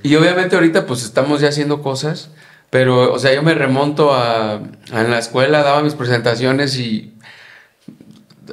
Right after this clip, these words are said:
pues, hace, o sea, a veces me iba bien, a veces me iba mal, o cuando empezó mi intriga de, del gusanito artístico, porque, te digo, en, en mi familia tampoco nadie del arte, pero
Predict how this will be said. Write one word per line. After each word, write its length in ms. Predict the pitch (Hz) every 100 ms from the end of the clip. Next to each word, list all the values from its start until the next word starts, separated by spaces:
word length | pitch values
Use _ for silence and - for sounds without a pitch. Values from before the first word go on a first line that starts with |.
| -
pues, 200 | 123 113
hace, 280 | 131 131 147
o 60 | 147
sea, 120 | 139 139 135 127 101 - - -
a 100 | 120
veces 180 | 131 156
me 100 | 160
iba 140 | 160
bien, 240 | 151 156 165
a 60 |
veces 180 | 156 151
me 60 | 156
iba 200 | 156 147
mal, 580 | 135 135 143 147 147 147
o 400 | 123 113 117 110 - - - _ _ _ _ _
cuando 260 | - 135 135
empezó 340 | 131 131 147
mi 100 | 156
intriga 480 | 160 156 151 151 151
de, 220 | 139 123
del 320 | 110 123 117 113
gusanito 500 | 113 113 117 123 143
artístico, 680 | - - 123 - - 156
porque, 160 | - 113
te 100 | -
digo, 120 | 120 113
en, 220 | 113 110 -
en 160 | 110
mi 40 | 120
familia 320 | 120 120 131
tampoco 360 | 127 127 120
nadie 160 | 123 123
del 100 | 127
arte, 220 | 123 123
pero 260 | 127 117